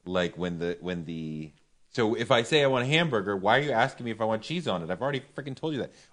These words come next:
Or like when you go on the plane and they say, "The plane is completely full."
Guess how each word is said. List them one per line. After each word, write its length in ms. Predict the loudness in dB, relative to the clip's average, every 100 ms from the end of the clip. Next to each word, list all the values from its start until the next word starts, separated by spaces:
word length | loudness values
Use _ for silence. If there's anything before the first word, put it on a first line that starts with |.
| 2
Or 140 | 6
like 140 | 6 4
when 120 | -2
you 80 | 0
go 100 | 0
on 80 | -2
the 60 |
plane 640 | -4 0 2 2 -2 -6 -10 _ _ _ _ _ -2
and 200 | 0 2
they 180 | 0 0
say, 560 | -2 0 0 0 -4 -10 _ _ _
"The 80 | -10
plane 880 | -10 -6 -4 -2 -2 -4 -4 -6 -10 _ _ _ _ -6
is 340 | -6 -6 -14 _ _ _
completely 880 | -10 -10 -14 -8 -6 -6 -6 -6 -6
full." 600 | -10 -14 -12 -12 -14 -20